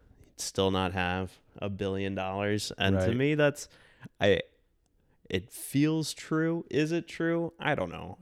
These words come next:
Speaker 1: Do I care? Not really.
Speaker 2: Right.
Speaker 1: Like, it's just <laughs> a billion dollars is a lot of
Speaker 2: <laughs>
Speaker 1: money.
Speaker 2: It's a
Speaker 1: It's
Speaker 2: lot
Speaker 1: a
Speaker 2: of
Speaker 1: lot of
Speaker 2: money.
Speaker 1: Snickers bars.
Speaker 2: It is.
Speaker 1: <laughs>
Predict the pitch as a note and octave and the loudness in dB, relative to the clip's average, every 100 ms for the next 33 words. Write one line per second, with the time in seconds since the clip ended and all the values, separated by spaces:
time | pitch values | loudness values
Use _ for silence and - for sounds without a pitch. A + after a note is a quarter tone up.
0 | - B2+ C3+ C3 C#3 C3+ C#3 - F3+ A#2+ | -6 0 0 0 -4 -4 -6 -4 -2 -2
1 | - F2 E2 F2 - _ A2+ G2 G2 G2+ | -2 -4 -4 -6 -8 _ 0 2 4 2
2 | - - F3+ - B2+ - - C#3+ - - | -2 -6 -6 -2 -2 -2 -4 -4 -4 -12
3 | - - - G3 - A#3+ C#3+ G#2+ F#2+ F#2 | -10 -10 -6 -4 4 10 10 10 6 4
4 | F2+ G2+ F#2+ F2+ E2+ E2+ F#2 F2 - - | 2 2 2 2 0 -2 -4 -4 -2 -2
5 | - C3+ B2+ A#2+ B2 A#2+ G#2+ G2 B2 A#2+ | -6 -4 0 2 6 8 8 4 0 -2
6 | G2+ F#2 F#2+ - - - - B2 B2+ B2 | 0 -2 -4 -8 -8 -8 -6 -4 -2 -2
7 | A#2+ - - - | -2 -6 -12 -16